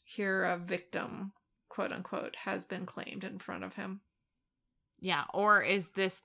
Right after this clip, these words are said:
Speaker 2: the aha realization moment that this isn't, I think that at first he's thinking that this is something, I don't think that he makes the connection that it's a Reaper, a Reaper that's here naturally, that's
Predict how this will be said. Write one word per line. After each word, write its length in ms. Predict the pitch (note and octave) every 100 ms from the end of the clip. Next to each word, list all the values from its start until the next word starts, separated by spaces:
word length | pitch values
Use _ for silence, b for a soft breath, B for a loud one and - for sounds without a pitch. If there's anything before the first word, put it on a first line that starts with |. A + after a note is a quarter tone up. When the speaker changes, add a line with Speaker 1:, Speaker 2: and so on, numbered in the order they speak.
| -
Speaker 2:
the 500 | F3+ E3 D#3 D3+ -
aha 680 | F3 E3+ E3 F#3+ F3+ D#3 D3+ E3
realization 680 | E3+ D#3 D#3 E3 - D#3+
moment 300 | D#3 D3 D3+
that 140 | E3 D#3+
this 160 | E3+
isn't, 540 | F3+ E3+ E3 G#2+ - - B B B B B B B B B
I 100 | -
think 200 | B3 A#3
that 140 | G#3+ -
at 220 | C3+ -
first 480 | - A3 G3 F3+ -
he's 220 | G3+ -
thinking 340 | F3 E3 E3
that 160 | D3+ -
this 140 | -
is 160 | D#3+ D#3
something, 840 | - F3 E3 E3 D#3+ D3+ D3 C3 - -
I 80 | G#3
don't 80 |
think 140 | A#3+ A3+
that 60 |
he 100 | A3+
makes 240 | G3+ F3+ -
the 80 | F#3
connection 460 | G3 E3 - D#3+
that 100 | D#3 D3
it's 120 | D#3
a 60 |
Reaper, 540 | D3+ D#3+ D3 - B2 B2+
a 40 |
Reaper 300 | D#3+ F3 F3
that's 220 | D#3+ B2 -
here 160 | E3
naturally, 600 | D#3 D3 C#3 - D3+ C#3+
that's 300 | C#3+ C3 -